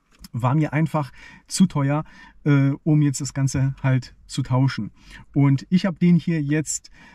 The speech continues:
inklusive allem Pipapo für, pff, um die sechshundert, sag ich jetzt mal, bekommen. Ein Tickchen günstiger, aber um die sechshundert war's. Ähm, kam aus England,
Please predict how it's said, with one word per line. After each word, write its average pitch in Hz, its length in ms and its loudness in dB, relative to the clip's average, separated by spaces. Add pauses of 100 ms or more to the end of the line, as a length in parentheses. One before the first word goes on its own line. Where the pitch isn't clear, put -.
(260)
inklusive 165 1040 2
allem 156 260 0
Pipapo 143 600 -2
für, 139 500 0
pff, - 560 -6 (480)
um 190 140 8
die 175 80 8
sechshundert, 135 440 -2
sag 110 140 -10
ich 117 120 -10
jetzt 123 180 -6
mal, 131 240 2 (340)
bekommen. 123 500 -2
Ein 160 120 -6
Tickchen 165 280 2
günstiger, 165 440 0
aber 147 160 -4
um 160 100 0
die 151 80 0
sechshundert 135 400 -2
war's. 147 320 -2 (440)
Ähm, 143 520 2
kam 190 200 2
aus 143 240 -4
England, 202 520 0